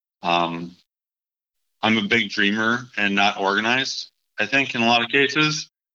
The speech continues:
So having someone that's really organized and diligent on that front and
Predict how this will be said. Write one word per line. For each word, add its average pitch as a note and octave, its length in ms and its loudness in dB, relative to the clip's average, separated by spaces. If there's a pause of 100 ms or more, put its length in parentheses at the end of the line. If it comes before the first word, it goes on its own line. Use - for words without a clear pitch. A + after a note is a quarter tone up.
So - 140 0
having A2+ 260 2
someone A2+ 340 -2
that's G2+ 360 -2
really G#2 200 -4
organized G2+ 800 2
and F2+ 300 -4 (220)
diligent G2+ 400 2
on G2+ 100 0
that G2+ 180 2
front G#2 440 0
and F2+ 280 -4